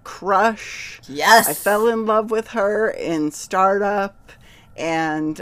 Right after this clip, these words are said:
Speaker 1: uh, you know, it's certainly not the case in every episode that we do. In fact,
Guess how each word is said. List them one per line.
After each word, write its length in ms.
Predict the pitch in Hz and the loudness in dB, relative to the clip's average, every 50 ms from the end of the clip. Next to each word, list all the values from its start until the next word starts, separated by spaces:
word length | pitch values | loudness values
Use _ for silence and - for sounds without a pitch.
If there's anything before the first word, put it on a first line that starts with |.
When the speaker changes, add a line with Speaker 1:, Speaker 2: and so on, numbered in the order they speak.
| - - | -8 -4
Speaker 1:
uh, 560 | - 160 160 156 151 147 143 139 135 135 135 - - - - - - | 0 2 2 4 2 2 2 2 0 0 -2 -4 -8 -14 -20 -16 -8
you 80 | - 208 | -4 -2
know, 200 | 226 196 170 165 | 0 2 2 2
it's 160 | 165 165 190 - | 2 0 -2 -2
certainly 320 | 370 403 403 415 427 370 | -4 -2 -2 -2 -2 -2
not 240 | 277 262 247 247 247 | 0 0 -2 -2 -2
the 60 | 214 | -6
case 680 | - - 233 180 - 220 196 185 175 - - - - - _ _ - - - - _ | -6 -4 -4 -4 -2 -2 -2 -4 -6 -8 -10 -12 -12 -14 _ _ -20 -20 -20 -14 _
in 180 | - 185 175 170 - | -6 -4 -4 -2 -2
every 260 | 185 196 202 208 185 | -2 0 2 2 2
episode 540 | 147 175 170 175 - - 175 165 156 151 147 | 2 2 0 -2 -4 -2 0 0 0 0 -2
that 100 | 147 - | -4 -4
we 160 | - 160 160 | -4 -6 -6
do. 760 | 156 147 - 160 160 160 160 156 156 151 151 151 151 147 - - | -8 -8 -6 -6 -4 -2 -2 -2 -2 0 0 -2 -2 -4 -6 -8
In 100 | - 165 | -8 -4
fact, 240 | 160 165 165 - - | -4 -2 -4 -4 -6